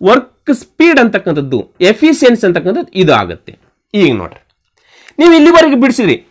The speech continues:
ಇಲ್ಲಿವರೆಗೆ ಬಿಡಿಸ್ಬೇಕಾದ್ರೆ ಎಲ್ಲಾ ಸೂತ್ರಗಳನ್ನ ಅನ್ವಯ ಮಾಡ್ಕೊಂಡಿದ್ರಿ ನೀವು. ಈಗ ನೋಡ್ರಿ, ಗೊತ್ತಾಗುತ್ತೆ ನಿಮ್ಗೆ ಹೆಂಗ್ ಹೆಂಗ್ ಅನ್ವಯ ಆಯ್ತು ಸರ್, ಇವನು ನಮ್ಗೆ ಗೊತ್ತಿಲ್ಲಲ್ಲ ಸರ್ ಅಂತ ಅನ್ಕೋಬಹುದು. ಈಸಿಯಾಗಿ ಬಿಡಿಸ್ಬಿಟ್ರಿ ನೀವು ಇದನ್ನ, ಇದಕ್ಕೆ ಯಾವ್ದು ಸೂತ್ರ ಅವಶ್ಯಕತೆ ಇಲ್ಲ. ಆದ್ರೂ ಕೂಡ ಇಲ್ಲಿ ಸೂತ್ರಗಳನ್ನ ಯಾವ ತರ ತೆಗೆದುಕೊಂಡ್ವಿ, ಇಲ್ಲಿ ನೋಡ್ರಿ,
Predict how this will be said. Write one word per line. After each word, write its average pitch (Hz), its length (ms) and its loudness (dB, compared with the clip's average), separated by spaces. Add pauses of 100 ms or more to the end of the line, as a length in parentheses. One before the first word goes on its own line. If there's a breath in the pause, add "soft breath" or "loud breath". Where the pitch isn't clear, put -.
ಇಲ್ಲಿವರೆಗೆ 277 440 2
ಬಿಡಿಸ್ಬೇಕಾದ್ರೆ 214 540 -4 (120)
ಎಲ್ಲಾ 254 380 4
ಸೂತ್ರಗಳನ್ನ 254 520 0
ಅನ್ವಯ 220 240 4
ಮಾಡ್ಕೊಂಡಿದ್ರಿ 151 600 -4
ನೀವು. 95 180 -12 (840 soft breath)
ಈಗ 330 300 2
ನೋಡ್ರಿ, 202 240 0
ಗೊತ್ತಾಗುತ್ತೆ 254 540 0
ನಿಮ್ಗೆ 226 160 0
ಹೆಂಗ್ 302 160 2
ಹೆಂಗ್ 320 140 0
ಅನ್ವಯ 285 360 4
ಆಯ್ತು 254 200 -2
ಸರ್, 269 140 2
ಇವನು 247 240 0
ನಮ್ಗೆ 254 240 -2
ಗೊತ್ತಿಲ್ಲಲ್ಲ 247 480 0
ಸರ್ 233 220 0
ಅಂತ 226 140 -4
ಅನ್ಕೋಬಹುದು. 202 600 -2 (460 soft breath)
ಈಸಿಯಾಗಿ 285 380 2
ಬಿಡಿಸ್ಬಿಟ್ರಿ 269 460 -2
ನೀವು 269 120 2
ಇದನ್ನ, 220 180 0
ಇದಕ್ಕೆ 220 240 -2
ಯಾವ್ದು 262 260 4
ಸೂತ್ರ 254 260 -2
ಅವಶ್ಯಕತೆ 254 480 0
ಇಲ್ಲ. 208 100 0 (120)
ಆದ್ರೂ 226 300 0
ಕೂಡ 240 140 -2
ಇಲ್ಲಿ 208 140 -2
ಸೂತ್ರಗಳನ್ನ 226 400 -4
ಯಾವ 175 180 2
ತರ 226 200 -2
ತೆಗೆದುಕೊಂಡ್ವಿ, 143 500 -6 (540)
ಇಲ್ಲಿ 147 160 -2
ನೋಡ್ರಿ, 87 160 -8